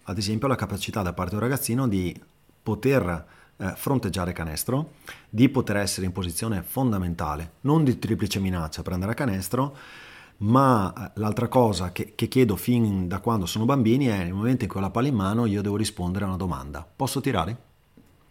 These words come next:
Ok? E questo è chiaro che accelera determinate scelte nel gioco, mentre il fatto di non fronteggiare, di non essere pronti a tirare, di non essere pronti a far niente, ritarda il tempo del gioco.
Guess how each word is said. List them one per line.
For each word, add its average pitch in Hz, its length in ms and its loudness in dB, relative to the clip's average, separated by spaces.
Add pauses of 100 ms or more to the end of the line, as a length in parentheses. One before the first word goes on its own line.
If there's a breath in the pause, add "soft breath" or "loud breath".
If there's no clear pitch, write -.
(180)
Ok? 95 380 -2
E 165 120 2
questo 139 560 0
è 110 80 -8
chiaro 104 320 -2
che 104 380 -2
accelera 139 760 0
determinate 101 720 -4
scelte 90 300 -4
nel 90 140 -2
gioco, 87 400 -8 (580 loud breath)
mentre 117 500 4
il 92 140 -2
fatto 113 320 0
di 117 100 4
non 110 160 0
fronteggiare, 92 800 -2
di 92 140 -4
non 113 160 0
essere 117 300 -2
pronti 104 280 -4
a - 20 0
tirare, 82 360 -2
di 87 60 -4
non 104 100 -4
essere 107 200 -4
pronti 104 220 0
a 92 40 -6
far 143 160 -4
niente, 107 580 -2
ritarda 117 920 0
il 113 120 2
tempo 95 260 -2
del 87 140 -4
gioco. 80 320 -8